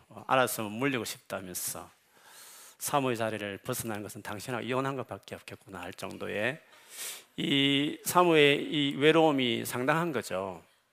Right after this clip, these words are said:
근데 꼭 목사와 사모라는 제 삶에 대한 이야기를 했지만 여러분도 마찬가지라 저는 생각해요. 영국에 살기 위해서, 적어도 영국에 살기로 결정했으면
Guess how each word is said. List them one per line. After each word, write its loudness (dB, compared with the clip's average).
근데 2
꼭 4
목사와 4
사모라는 4
제 4
삶에 0
대한 0
이야기를 -2
했지만 -6
여러분도 4
마찬가지라 -4
저는 -12
생각해요. -10
영국에 2
살기 -6
위해서, -6
적어도 -6
영국에 0
살기로 -6
결정했으면 -8